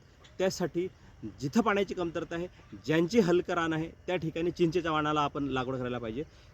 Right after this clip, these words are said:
सरासरी चिंचेचं उत्पादन हे एक सहा वर्षानंतर फुलोऱ्याला सुरुवात होते आणि पूर्ण उत्पादन हे तुम्हाला, पूर्ण उत्पादकक्षम हे झाड, अ, दहा वर्षानंतर होते. निश्चितच आपण चिंच ह्या,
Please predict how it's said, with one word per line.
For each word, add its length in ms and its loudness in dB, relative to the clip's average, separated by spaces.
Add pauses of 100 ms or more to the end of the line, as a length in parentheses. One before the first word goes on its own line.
(120)
सरासरी 440 4
चिंचेचं 400 -2
उत्पादन 420 -2
हे 160 -2
एक 180 -4 (280)
सहा 200 2
वर्षानंतर 500 2
फुलोऱ्याला 440 -2
सुरुवात 320 2
होते 200 -4 (360)
आणि 180 -2
पूर्ण 400 4
उत्पादन 440 2
हे 80 0
तुम्हाला, 420 -4 (160)
पूर्ण 140 2
उत्पादकक्षम 680 -2
हे 140 0
झाड, 220 0 (340)
अ, 140 -6
दहा 240 6
वर्षानंतर 480 2
होते. 280 -8 (240)
निश्चितच 520 0
आपण 320 -4 (460)
चिंच 260 6 (300)
ह्या, 300 -4